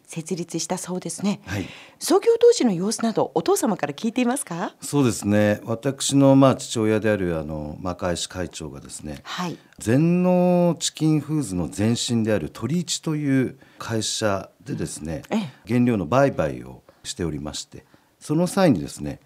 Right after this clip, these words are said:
Speaker 2: ぼんじりという、まあ、
Speaker 1: ぼんじり。
Speaker 2: 焼き鳥があると思うんですけど、
Speaker 1: うん。
Speaker 2: これ厳密に言うと鳥のテールの部位なんですね。
Speaker 1: あー。
Speaker 2: ええ。
Speaker 1: お尻の
Speaker 2: お尻の部分ですね。
Speaker 1: 部分ですね。
Speaker 2: はい。
Speaker 1: うんうん。
Speaker 2: その部分がですね、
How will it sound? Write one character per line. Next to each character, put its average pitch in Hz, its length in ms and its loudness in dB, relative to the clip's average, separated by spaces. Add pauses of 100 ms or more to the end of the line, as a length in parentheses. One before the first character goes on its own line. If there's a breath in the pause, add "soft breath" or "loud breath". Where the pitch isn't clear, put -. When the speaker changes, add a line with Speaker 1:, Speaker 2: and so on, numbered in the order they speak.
(300 soft breath)
Speaker 2:
ぼ 117 300 6
ん 196 80 6
じ 175 160 0
り 180 100 0
と 90 160 -4
い 69 140 -4
う、 - 160 -14 (260)
ま - 20 -6
あ、 95 40 0
Speaker 1:
ぼ 101 40 4
ん - 20 4
じ - 20 4
り。 95 40 2
Speaker 2:
焼 95 140 -4
き - 60 -10
鳥 98 140 0
が 85 100 0
あ - 20 0
る 78 60 -6
と 78 80 -12
思 71 140 -6
う - 20 -8
ん 69 40 -8
で 65 40 -12
す - 100 -14
け 73 100 -16
ど、 73 180 -10
Speaker 1:
う 233 40 2
ん。 202 120 0 (260 loud breath)
Speaker 2:
こ 156 80 -4
れ 131 60 -2
厳 175 240 4
密 190 200 0
に 170 60 6
言 131 80 6
う 92 60 0
と 80 100 -8
鳥 113 240 0
の 139 160 6
テ 135 240 -2
ー 175 40 2
ル 175 180 -2 (260)
の 160 120 0
部 123 180 4
位 98 40 2
な 71 120 -6
ん - 40 -14
で - 60 -16
す - 140 -16
ね。 95 100 -6
Speaker 1:
あ 165 60 -4
ー。 226 640 -12
Speaker 2:
え - 40 -8
え。 202 60 -14 (240 soft breath)
Speaker 1:
お - 80 -4
尻 202 380 -4
の 180 380 -2
Speaker 2:
お 123 80 -4
尻 127 180 4
の 113 80 4
部 92 140 2
分 73 140 -6
で - 40 -14
す - 80 -8
ね。 - 60 -4
Speaker 1:
部 120 60 -6
分 113 120 -6
で - 100 -16
す - 140 -16
ね。 269 80 -4
Speaker 2:
は 196 140 0
い。 - 60 2
Speaker 1:
う - 100 -8
ん - 20 -14
う - 40 -4
ん。 - 20 -6
Speaker 2:
そ 151 180 -2
の 185 560 4
部 156 180 2
分 156 200 6
が 87 100 0
で 73 80 -4
す - 140 -12
ね、 78 340 -6